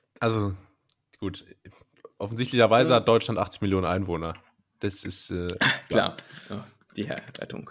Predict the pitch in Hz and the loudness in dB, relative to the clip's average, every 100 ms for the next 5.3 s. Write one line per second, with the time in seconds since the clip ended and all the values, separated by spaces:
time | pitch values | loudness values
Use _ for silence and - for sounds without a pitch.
0 | - - - 113 117 - _ 117 - - | -16 -12 -2 -2 -2 -6 _ -12 -12 -16
1 | - _ _ - 175 208 214 180 160 147 | -20 _ _ -10 -6 -2 -4 -2 -2 -2
2 | 147 151 135 - 127 113 101 - 117 - | -2 -4 -4 2 2 4 0 0 -4 -2
3 | 101 101 - 98 107 127 135 - 123 120 | 0 2 0 -4 -6 -6 -8 -6 -2 -2
4 | 113 113 107 110 110 98 107 - 92 92 | -2 -2 0 -2 -2 -8 -10 -10 -10 -10
5 | 90 131 | -12 -16